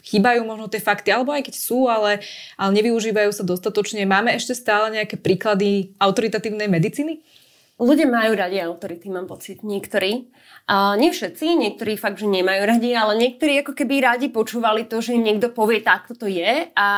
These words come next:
Speaker 2: a povie to s presvedčením, istotou, „Ja som o tom presvedčený a je to všetko super a takto to bude.“ A, a ľudia ako keby majú radi tieto, tento pocit tej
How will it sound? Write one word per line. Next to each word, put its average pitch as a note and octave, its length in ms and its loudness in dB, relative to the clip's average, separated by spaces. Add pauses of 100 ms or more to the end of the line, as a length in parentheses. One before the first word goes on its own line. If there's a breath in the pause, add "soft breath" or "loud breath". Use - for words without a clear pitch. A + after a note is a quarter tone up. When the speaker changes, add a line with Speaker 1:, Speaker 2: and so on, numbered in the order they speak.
(120)
Speaker 2:
a - 140 -8 (260)
povie A#3+ 320 0
to G#3 320 -4
s - 80 -20 (160)
presvedčením, B3+ 880 -2
istotou, B3 720 -2 (400 loud breath)
„Ja G3+ 320 0
som B3 160 -10
o A3+ 60 -12
tom A#3 100 -10
presvedčený A3 800 -2
a F3 240 -8
je G3 160 -4
to A#3+ 80 -8
všetko A#3 320 -14
super A#3 400 0
a F#3+ 80 0
takto - 320 -8
to F#3+ 160 -12
bude.“ G3 240 -2 (640 soft breath)
A, G#3+ 320 2
a A3+ 160 -2
ľudia C#4+ 240 0
ako - 80 -16
keby B3 240 -4
majú C4 340 2
radi A#3 380 -2
tieto, G#3+ 420 -2
tento G#3+ 240 -6
pocit A#3 460 -8
tej G3 320 -2